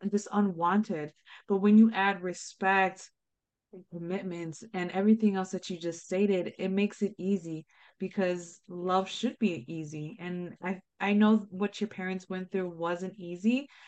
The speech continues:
but the fact that they found each other, that's faith. That's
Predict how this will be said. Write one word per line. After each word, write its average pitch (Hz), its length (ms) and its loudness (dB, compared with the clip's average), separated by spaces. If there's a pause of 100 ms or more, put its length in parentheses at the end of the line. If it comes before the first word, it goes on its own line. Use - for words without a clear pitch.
(420)
but 196 280 2 (220)
the 202 140 -2
fact 185 380 0
that 208 180 0
they 190 160 -2
found 185 640 -2 (720)
each 208 380 4
other, 226 480 2 (440)
that's 190 300 -2
faith. 160 460 -4
That's 180 360 -6